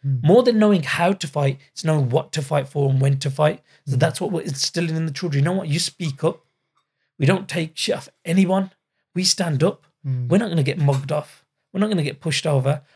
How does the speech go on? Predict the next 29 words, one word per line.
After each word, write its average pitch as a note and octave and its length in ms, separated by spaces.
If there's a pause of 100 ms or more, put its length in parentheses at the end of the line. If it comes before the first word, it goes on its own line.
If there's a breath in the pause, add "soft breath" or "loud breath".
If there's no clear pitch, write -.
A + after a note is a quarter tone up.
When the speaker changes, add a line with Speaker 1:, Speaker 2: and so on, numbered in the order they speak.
Speaker 2:
We'll D3+ 140
speak - 340
up - 80
where D3+ 220
need D3 320
be. E3+ 140
If F3 60
it's - 120
a D#3 40
younger F3 260
children, F#3+ 360 (260 soft breath)
we D#3 80
Speaker 1:
Mm. C#3 40
Speaker 2:
speak C#3 360
up. G3+ 120
We C#3 60
tell D3+ 200
the C#3 80
teacher, D3 380
we C3+ 80
tell C#3 200
our C#3 80
parents. C#3+ 600 (560 soft breath)
And C#3 160
teaching A3 320
them C#3+ 200
not A3+ 200
just - 220
about E3+ 400